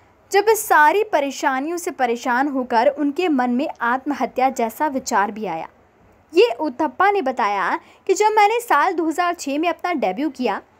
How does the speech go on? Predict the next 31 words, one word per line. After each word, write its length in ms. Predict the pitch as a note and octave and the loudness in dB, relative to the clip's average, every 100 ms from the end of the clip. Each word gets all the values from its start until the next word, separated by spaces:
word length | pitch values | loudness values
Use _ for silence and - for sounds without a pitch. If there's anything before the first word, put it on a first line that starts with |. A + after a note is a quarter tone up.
| - | 2
तो 60 | F#4 | 2
अपने 220 | F#4 G#4+ | 2 2
बारे 260 | F#4 D4+ F#4 | 2 2 2
में 100 | A4 | -2
इतना 240 | G#4+ A4 | 0 -2
नहीं 300 | F#4 B3 D4+ | 0 0 -2
जानता 380 | C4 A#3 G3 G3+ | 0 -2 -4 -8
था, 180 | A3+ - _ _ _ _ | -8 -12 _ _ _ _
तब 140 | F#4+ G4 | -2 2
काफ़ी 320 | D#4+ D4+ G4+ G4+ | 4 4 4 2
चीज़ों 300 | E4+ E4+ F#4+ | 2 0 0
को 140 | G#4+ | -2
सीख 380 | - D4+ D4 E4 | -4 -6 -6 -6
रहा 260 | D#4 C4+ | -4 -2
था 240 | C4 B3 C#4 | -2 2 2
और 80 | F4 | 2
सुधार 500 | - B3 G3 B3 D4 | -2 -6 -2 -2 0
करता 340 | B3 A3+ A#3+ | -4 -2 -2
जा 180 | A#3 F3+ | -2 -4
रहा 200 | F3 F3+ | -6 -12
था। 200 | F3+ - _ _ _ _ _ _ - - - | -14 -18 _ _ _ _ _ _ -20 -10 0
अब 120 | B3 | 2
मैं 100 | C4+ | 4
अपने 220 | C4+ C#4 | 0 0
बारे 260 | B3+ G#3+ B3 | 2 2 2
में 220 | B3 F4 F#4 _ _ D4+ | -2 -4 -6 _ _ 2
काफ़ी 340 | C4 D#4+ F#4+ | 4 4 2
ज़्यादा 400 | A#3+ A3 A3 C4+ | 4 2 2 2
जानकारी 500 | C#4 A#3+ A3+ A3 A3 | 2 -2 -2 -4 -2
रखता 280 | G#3+ F3+ F#3+ | -6 -8 -10
हूँ 180 | G#3+ | -10